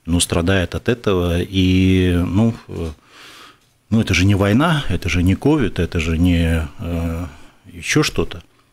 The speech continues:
А на самом деле, ну, действительно, х-, наверное, в каждой семье, э, э, есть, э, ну, такой случай, да, и, э, в-, ну, такой же случай произошёл с моей матерью,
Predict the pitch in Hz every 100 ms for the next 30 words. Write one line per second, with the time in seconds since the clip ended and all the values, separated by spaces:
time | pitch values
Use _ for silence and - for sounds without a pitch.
0 | - 92 92 98 147 180 156 143 160 139
1 | 107 - _ _ _ _ - 110 101 95
2 | 156 147 90 - 92 87 87 - _ -
3 | 101 104 104 - 117 101 98 - 101 98
4 | 95 117 156 160 - 98 95 92 90 85
5 | _ _ _ _ - 90 90 87 87 87
6 | 87 104 139 - - - 98 92 90 90
7 | 101 90 101 120 104 90 170 190 - 85
8 | 78 - - 107 165 131 92 95 95 95
9 | - - - _ - 87 85 85 85 85
10 | 82 82 101 - 104 95 98 104 127 -
11 | - _ _ - 92 101 - _ _ -
12 | - 110 101 101 - 110 - 90 92 92
13 | 92 - 92 85 - - - - 101 98
14 | 95 92 - 87 87 87 85 85 78